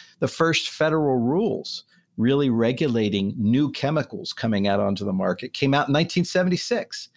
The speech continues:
And they really focused on new chemicals from that point forward. So this chemical, which had already been out there and was being used for decades,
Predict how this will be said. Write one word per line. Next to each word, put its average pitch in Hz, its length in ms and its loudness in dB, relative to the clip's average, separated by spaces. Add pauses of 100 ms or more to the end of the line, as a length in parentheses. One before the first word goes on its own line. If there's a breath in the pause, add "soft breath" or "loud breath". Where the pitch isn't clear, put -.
(400 loud breath)
And 143 100 0
they 139 100 4
really 185 260 4
focused 151 560 -2
on 127 360 0 (600)
new 180 160 2
chemicals 156 580 0
from 135 240 0
that 147 240 0
point 156 340 -4
forward. 202 600 -2 (340 loud breath)
So 160 180 0
this 156 240 0
chemical, 135 440 0
which 135 160 -2
had 139 100 -2
already 170 340 0
been 135 200 -2
out 180 260 -2
there 117 280 -2
and 123 180 0
was 123 160 -2
being 135 240 2
used 156 380 2
for 110 120 -4
decades, - 640 -6